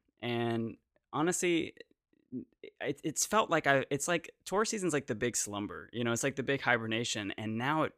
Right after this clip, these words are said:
with Gemini season, with all of what's going on, it feels like time to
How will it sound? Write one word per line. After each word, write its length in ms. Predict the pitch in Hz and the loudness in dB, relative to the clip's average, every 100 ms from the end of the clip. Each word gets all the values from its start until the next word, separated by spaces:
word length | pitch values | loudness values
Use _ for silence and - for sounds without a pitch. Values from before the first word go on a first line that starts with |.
| - | -10
with 180 | 120 104 | -10 -8
Gemini 340 | 110 127 135 | -4 0 0
season, 280 | 135 147 131 | 2 -2 -2
with 120 | 110 - | -4 -4
all 200 | 113 123 | 0 2
of 160 | 113 | 0
what's 180 | 110 107 | -4 -4
going 260 | - 113 104 | -4 -4 -2
on, 300 | 107 123 139 - _ - | -2 -2 -2 -6 _ -8
it 100 | 123 - _ | -8 -10 _
feels 320 | 165 190 196 | 0 0 0
like 240 | 156 139 - | 0 -2 -2
time 600 | - 131 127 127 123 - | -4 0 2 4 2 -2
to 120 | - | -6